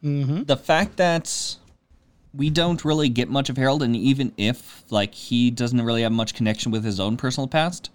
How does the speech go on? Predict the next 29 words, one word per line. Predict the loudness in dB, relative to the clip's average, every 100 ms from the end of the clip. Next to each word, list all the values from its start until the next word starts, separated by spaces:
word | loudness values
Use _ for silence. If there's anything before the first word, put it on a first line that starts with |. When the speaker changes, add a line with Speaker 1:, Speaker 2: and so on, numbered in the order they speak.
| -4
Speaker 1:
Mm-hmm. | -2 -2 -6 _ _ _
Speaker 2:
having | -2 0 2 0 0
someone | 0 0 0 2 0 0 0
in | 0 2 4 4 4
that | 4 4 2 -2 -6 -8 -14 _ _ -16
kind | -2 0 2
of | 2 -2 -8 _ _ _ _ -14
poor | -2 2 2
psychological | 2 2 2 4 2 2 -4
state | -4 -2 0 0 0 -6 -2
of | 0 2 2 0 -6 -16 _ -10
being | 0 2 2 0 -4
afraid | -6 -2 0 0
of | 0
the | 2
outside | 0 0 0 0
world, | -2 -4 -2 -2 -2
Speaker 1:
Mm-hmm. | -2 -4 -4
Speaker 2:
I | -2
think | 0 -2 -2
could | -2 0
make | 0 0 -2
a | -2
very | 0 -2 -2
compelling | -4 -2 -2 0 0 0
read | -2 0 0 -2 -6 -6
of | -4 -2 -2 -4 -6
just | -4 -2 -2 -4
someone | -6 -2 0 2 2 2 2 0